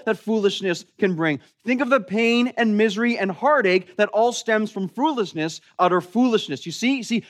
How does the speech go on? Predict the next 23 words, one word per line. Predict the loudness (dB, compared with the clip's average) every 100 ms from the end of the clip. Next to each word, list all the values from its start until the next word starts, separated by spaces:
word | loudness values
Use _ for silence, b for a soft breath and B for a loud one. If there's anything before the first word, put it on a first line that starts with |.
| -2
this | 0 0
is | -2
why | 2 2 2
then | 0 -2 b b
wisdom | 0 2 2 0 0 -4 _
brings | 2 2
long | 2 4 4 4
life, | 0 2
riches, | -2 -2 -2
and | -4 2
honor | 4 6 4 0 -2 -2
when | 0
you | 2
look | 2 2
at | 2
the | 0 -2 -6 _ _ _ -16
damaging | 2 4 4 2 -2 -2
effect | -2 0 0 0 -4
of | -6
foolishness | -2 0 0 0 -6
within | -6 -4 0
our | 2
lives. | 2 0 -6 -16 -20